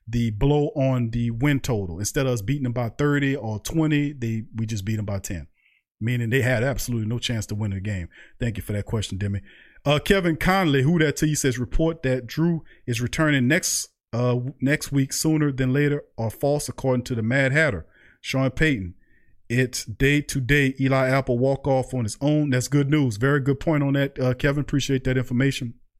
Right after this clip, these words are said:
Now, there are cer-, not several reports, and one of the more interesting reports was done by Troy Aikman,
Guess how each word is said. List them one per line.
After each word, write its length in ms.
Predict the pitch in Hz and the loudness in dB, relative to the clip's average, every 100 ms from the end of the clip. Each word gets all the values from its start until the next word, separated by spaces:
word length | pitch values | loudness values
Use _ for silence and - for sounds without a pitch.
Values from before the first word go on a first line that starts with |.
| _ _ _ _ - - - - - - | _ _ _ _ -20 -20 -20 -20 -20 -2
Now, 460 | 143 165 139 92 - - _ _ | 2 2 2 -4 -12 -20 _ _
there 180 | 107 139 | 0 2
are 40 | 139 | 2
cer-, 280 | - 170 | 2 2
not 280 | 139 135 135 | 2 2 0
several 280 | - 160 151 | 0 2 2
reports, 560 | 139 - 147 143 - - | 2 4 4 2 -6 -4
and 240 | 127 131 | -2 0
one 200 | 139 202 | 2 2
of 100 | 226 | 2
the 140 | 147 135 | 2 2
more 240 | 147 151 | 2 2
interesting 400 | 170 131 120 123 | 2 0 -2 0
reports 340 | - 135 123 | 2 2 2
was 140 | - 104 | -2 -4
done 260 | 101 135 | 0 0
by 160 | 123 120 | 2 0
Troy 400 | 117 151 139 151 | 0 0 2 2
Aikman, 280 | - 95 | 0 -8